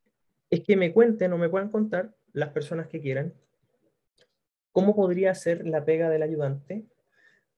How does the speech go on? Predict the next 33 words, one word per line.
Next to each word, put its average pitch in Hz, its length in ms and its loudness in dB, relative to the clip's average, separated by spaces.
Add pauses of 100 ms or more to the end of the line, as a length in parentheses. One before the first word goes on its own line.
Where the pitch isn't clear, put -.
para 190 380 2
que 160 100 -2
ustedes 156 360 2
de 165 80 2
alguna 165 260 0
manera 165 260 2
lo 156 140 0
visibilizaran 131 800 -6
o 117 140 0
ustedes 147 460 4
estuviesen 143 440 0
en 131 100 -2
sintonía 139 720 -2
con 165 160 0
ellos 165 420 0
y 139 120 -6
que 139 80 2
de 131 60 0
alguna 135 260 0
manera 135 480 0 (160)
dijeran, 117 380 -6
"Ah, 117 300 -4
perfecto, - 380 -4 (260)
el 113 140 2
ayudante 131 460 2
o - 20 2
la 123 80 4
ayudante 127 340 -2
son 127 220 -6
un 123 100 -4
aporte", 117 360 -2 (260)
¿ya? 113 340 -2 (1000)
Entonces, 139 480 2